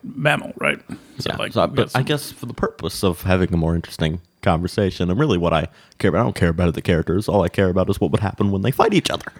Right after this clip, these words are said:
Speaker 1: So to me
Speaker 2: So who would, who do you think would win in a fight, Godzilla or King Kong?
Speaker 1: Godzilla would win very quickly.
Speaker 2: Yes,
Speaker 1: to
Speaker 2: I
Speaker 1: me.
Speaker 2: agree.
Speaker 1: He's got a ranged weapon that is basically unstoppable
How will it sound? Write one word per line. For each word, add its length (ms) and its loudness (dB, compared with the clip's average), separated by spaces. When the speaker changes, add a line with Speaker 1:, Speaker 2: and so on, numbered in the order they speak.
Speaker 1:
So 220 0
to 120 -2
me 120 4
Speaker 2:
So 200 4
who 180 4
would, 160 2
who 120 2
do 80 0
you 140 2
think 280 -2
would 280 2
win 320 2
in 120 -2
a 60 -4
fight, 280 -10
Godzilla 540 4
or 80 0
King 280 -6
Kong? 140 -6
Speaker 1:
Godzilla 440 2
would 140 2
win 260 2
very 300 0
quickly. 320 -12
Speaker 2:
Yes, 240 -6
Speaker 1:
to 120 -2
Speaker 2:
I 60 4
Speaker 1:
me. 60 0
Speaker 2:
agree. 180 -2
Speaker 1:
He's 140 -2
got 100 2
a 60 -2
ranged 400 0
weapon 420 0
that 220 0
is 220 -4
basically 380 2
unstoppable 600 -2